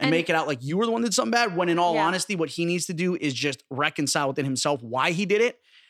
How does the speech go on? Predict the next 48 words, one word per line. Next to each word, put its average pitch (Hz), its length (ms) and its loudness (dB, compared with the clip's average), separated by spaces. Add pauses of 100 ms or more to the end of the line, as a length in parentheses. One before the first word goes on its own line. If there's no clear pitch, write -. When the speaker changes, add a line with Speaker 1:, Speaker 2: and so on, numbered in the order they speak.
(480)
Speaker 1:
and 170 120 -2
kinda 214 180 0
just 165 140 -2
be 151 80 -2
upfront 151 220 -6
about 143 200 -6
it. - 60 -20 (460)
Speaker 2:
Yeah, 320 260 2
and 269 140 2
you 277 60 2
know 302 140 2
what? 254 280 0
I 226 140 0
saw 233 320 0
him 233 420 -4
pin 226 180 -6
a 208 60 -6
tweet 220 460 -4 (260)
or 202 80 2
pin 226 220 -4
a 202 100 0
comment 196 480 -4
saying 196 320 -2
that 180 160 -4
I 185 180 0
turned 214 280 -2
on 226 120 0
him. 247 300 -2 (320)
I 311 120 4
never 220 300 0
turned 220 240 -2
on 220 120 -2
him. 220 260 -2
Like, 190 240 -2
you've 226 180 -2
seen 226 240 -2
how 220 120 0
I 190 80 0
was. 185 400 0 (640)
I, 226 500 2 (120)
when 208 200 0
I 302 160 4
read 240 260 2
that, 294 280 2
I 214 100 2
was 214 160 0
like, 196 240 0
"Dude, 170 380 -2